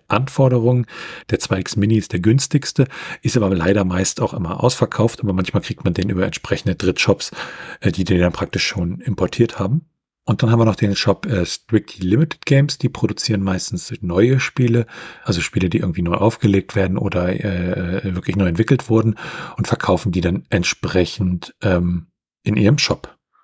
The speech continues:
Ja, und dann gibt's online noch eine andere Geschichte. Ähm, zum Beispiel, wenn man viele Sachen importmäßig aus Japan haben möchte, gibt es dort Dienstleister,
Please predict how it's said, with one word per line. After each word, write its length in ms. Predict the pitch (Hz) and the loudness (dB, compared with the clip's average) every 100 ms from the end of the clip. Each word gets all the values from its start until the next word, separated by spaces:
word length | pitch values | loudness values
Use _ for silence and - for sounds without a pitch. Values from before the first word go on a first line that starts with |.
| - | 0
Ja, 100 | 98 | 0
und 140 | 92 | 2
dann 100 | 113 | 0
gibt's 260 | 131 - - | 0 -2 -2
online 240 | 110 120 113 | 2 2 2
noch 200 | 101 - | -2 -4
eine 300 | 95 90 - | -4 -4 -6
andere 400 | - 120 175 180 | -2 2 4 4
Geschichte. 720 | 165 170 - 165 - 170 170 139 | 4 2 2 0 0 0 2 0
Ähm, 220 | 107 101 | -4 -4
zum 160 | 104 | 0
Beispiel, 260 | 98 101 117 | 0 2 2
wenn 100 | 101 | 2
man 360 | 101 95 101 - | 0 -2 -6 -6
viele 260 | - 107 | 0 0
Sachen 320 | 101 107 131 | 0 0 0
importmäßig 640 | - 110 - 113 117 - - | 0 -2 2 2 2 -2 -6
aus 160 | - | -8
Japan 400 | - - - 95 | -6 -6 -4 -2
haben 180 | 98 101 | -2 -2
möchte, 380 | 107 - - 180 _ _ - - | -2 -2 -2 -2 _ _ -20 -10
gibt 200 | - - | -4 -2
es 240 | 120 - - | 0 -2 -2
dort 460 | - 127 - 113 | 0 0 -2 -2
Dienstleister, 1080 | 98 147 - - 101 98 117 - 127 123 165 | 2 2 0 -2 2 2 2 2 2 2 0